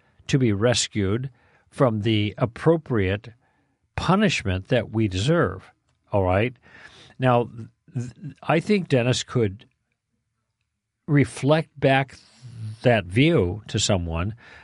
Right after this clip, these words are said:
but not profoundly or deeply understand the import of it. It's not like he hasn't been told about some of these things. He just thinks we're wrong in those things. And insofar as he's promoting works against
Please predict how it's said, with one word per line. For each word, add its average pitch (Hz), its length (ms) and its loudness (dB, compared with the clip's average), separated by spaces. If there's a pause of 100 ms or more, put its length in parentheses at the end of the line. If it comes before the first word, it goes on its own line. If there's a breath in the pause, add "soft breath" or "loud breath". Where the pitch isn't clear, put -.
(140 loud breath)
but 127 260 0
not 143 320 2 (800)
profoundly 143 720 0
or 113 120 4
deeply 113 460 0
understand 90 600 -2
the 98 300 -6
import 127 640 -2
of 87 220 -6
it. - 200 -12 (760 soft breath)
It's - 200 -4
not 143 220 2
like 156 160 2
he 135 140 2
hasn't 120 320 0
been 104 380 -2 (120)
told 120 560 2
about 98 380 0
some 101 220 0
of 90 100 -2
these 90 240 -2
things. 95 320 -2
He 135 120 2
just 127 280 -2
thinks 92 340 -2
we're 104 180 -2
wrong 87 460 -2
in 78 80 -6
those 76 240 -8
things. 92 400 -6 (400 loud breath)
And 117 140 0
insofar 131 580 2
as 104 120 0
he's 113 160 -2
promoting 104 500 -2
works 135 360 -2
against 104 520 -2